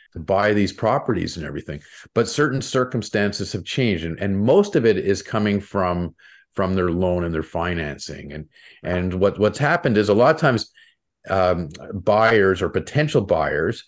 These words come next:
Speaker 1: are going on the advice of their agent and their mortgage broker to get pre-approved for a mortgage,
Speaker 2: Right.
Speaker 1: which is the right thing to do,
Speaker 2: Yes.
Speaker 1: to make sure they're pre-approved. And so they do, and they get some written confirmation that they've been pre-approved.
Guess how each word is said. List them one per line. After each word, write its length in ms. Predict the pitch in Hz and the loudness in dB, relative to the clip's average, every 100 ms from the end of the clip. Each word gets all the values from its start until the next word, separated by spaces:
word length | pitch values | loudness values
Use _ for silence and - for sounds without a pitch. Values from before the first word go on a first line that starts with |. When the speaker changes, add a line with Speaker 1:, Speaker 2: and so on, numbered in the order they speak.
| _ _ _ _ - | _ _ _ _ -2
Speaker 1:
are 120 | 104 | 0
going 320 | 95 131 147 | 2 4 4
on 120 | 131 | 4
the 100 | 117 | 4
advice 340 | 98 98 117 - | 4 4 2 2
of 100 | 131 | 0
their 160 | 135 | 2
agent 460 | 101 95 92 110 110 | 4 2 2 -2 -2
and 100 | 101 | -2
their 80 | 87 | -2
mortgage 300 | 87 90 85 | 0 -2 0
broker 180 | 92 90 | -2 -2
to 80 | 90 | -2
get 240 | 107 98 | -4 -4
pre-approved 580 | - 123 135 - 104 101 | 0 2 2 2 0 2
for 140 | 110 | 0
a 20 | 104 | 0
mortgage, 680 | 87 73 69 101 143 - - _ _ | 0 -2 -2 -2 -4 -12 -20 _ _
Speaker 2:
Right. 120 | 92 | -8
Speaker 1:
which 140 | 90 101 | -6 -2
is 80 | |
the 100 | 95 | 0
right 240 | 95 113 110 | 2 2 2
thing 240 | 123 117 | 0 -2
to 100 | - | -2
do, 360 | 85 78 73 104 _ _ - | -4 -2 -4 -6 _ _ -20
Speaker 2:
Yes. 120 | 80 | -8
Speaker 1:
to 40 | 98 | -2
make 160 | 104 | -2
sure 100 | - | 2
they're 120 | 107 | 0
pre-approved. 840 | 95 - 98 92 - 78 85 120 - _ _ _ _ _ _ - | 0 2 0 0 0 2 2 -2 -8 _ _ _ _ _ _ -4
And 500 | 101 95 95 95 - 50 64 - - | 0 0 0 -2 -6 -14 -16 -16 -10
so 160 | 95 104 | -2 2
they 120 | 107 | 2
do, 300 | 87 90 101 | 2 2 2
and 80 | 98 | 2
they 80 | 85 | 2
get 340 | 101 101 - _ _ - | 2 0 -4 _ _ -8
some 280 | 107 101 | -2 0
written 180 | 95 98 | 0 0
confirmation 640 | 90 98 92 - 87 92 | -4 -4 -4 -4 -4 -2
that 80 | 90 | -2
they've 160 | 95 90 | -2 0
been 140 | 92 | -2
pre-approved. 760 | 90 104 95 90 90 92 101 | -2 0 0 0 0 2 0